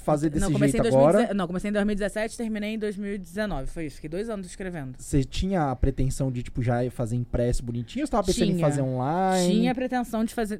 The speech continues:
Speaker 2: Gente, nada que eu faço tem pouca pretensão. É isso. Tipo assim, pra mim... Eu vou sonhar com o máximo que der e eu vou me contentar com o que for possível.
Speaker 1: Custa
Speaker 2: Também
Speaker 1: a mesma
Speaker 2: não
Speaker 1: coisa,
Speaker 2: tem
Speaker 1: né? Dizem
Speaker 2: Custa
Speaker 1: que custa
Speaker 2: a mesma
Speaker 1: a mesma coisa.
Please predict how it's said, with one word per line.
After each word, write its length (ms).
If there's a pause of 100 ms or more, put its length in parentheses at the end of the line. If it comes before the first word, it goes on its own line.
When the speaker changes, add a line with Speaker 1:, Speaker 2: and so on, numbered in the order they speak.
(140)
Speaker 2:
Gente, 260
nada 320
que 80
eu 80
faço 400
tem 160
pouca 320
pretensão. 760
É 140
isso. 300
Tipo 160
assim, 160
pra 200
mim... 300 (460)
Eu 100
vou 160
sonhar 440
com 120
o 20
máximo 400
que 140
der 540
e 120
eu 120
vou 100
me 100
contentar 460
com 80
o 60
que 80
for 120
possível. 720 (140)
Speaker 1:
Custa 240
Speaker 2:
Também 180
Speaker 1:
a 40
mesma 20
Speaker 2:
não 80
Speaker 1:
coisa, 340
Speaker 2:
tem 100
Speaker 1:
né? 120 (340)
Dizem 180
Speaker 2:
Custa 160
Speaker 1:
que 60
custa 0
Speaker 2:
a 60
mesma 240
Speaker 1:
a 20
mesma 180
coisa. 360